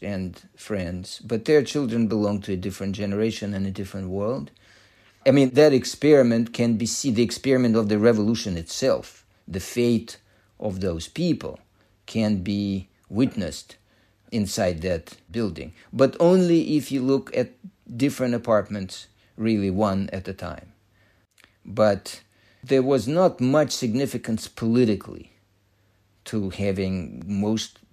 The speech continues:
members of the government live in the same apartment building.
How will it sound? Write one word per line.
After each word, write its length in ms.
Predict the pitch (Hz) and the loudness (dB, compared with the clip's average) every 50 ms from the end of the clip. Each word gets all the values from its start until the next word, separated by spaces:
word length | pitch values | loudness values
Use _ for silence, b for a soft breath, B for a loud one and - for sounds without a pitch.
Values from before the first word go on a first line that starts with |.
| _ _ | _ _
members 640 | - 95 98 92 104 107 98 87 95 87 85 - - - - | -10 -6 -4 -2 -2 -2 -2 -2 -6 -8 -8 -10 -14 -12 -10
of 200 | 90 92 90 87 | -10 -10 -8 -10
the 60 | 90 | -10
government 720 | 85 98 110 113 104 92 85 87 85 85 85 82 - - - _ _ _ _ _ _ - | -4 -2 -2 -2 -2 -4 -6 -6 -8 -8 -10 -12 -14 -20 -20 _ _ _ _ _ _ -10
live 580 | 101 98 101 101 98 90 - - - - - - _ _ _ _ _ | -6 -4 -4 -4 -4 -6 -8 -12 -18 -20 -20 -20 _ _ _ _ _
in 220 | - 98 92 90 87 | -14 -12 -10 -10 -10
the 80 | 85 | -10
same 460 | - - - 87 85 82 78 73 - - | -12 -10 -10 -10 -8 -10 -10 -12 -14 -14
apartment 640 | - 85 - - 87 78 - - 64 62 - - - | -16 -14 -10 -8 -8 -8 -10 -12 -16 -18 -18 -16 -14
building. 420 | - 80 58 - - 57 - - | -14 -14 -14 -14 -18 -20 -20 -20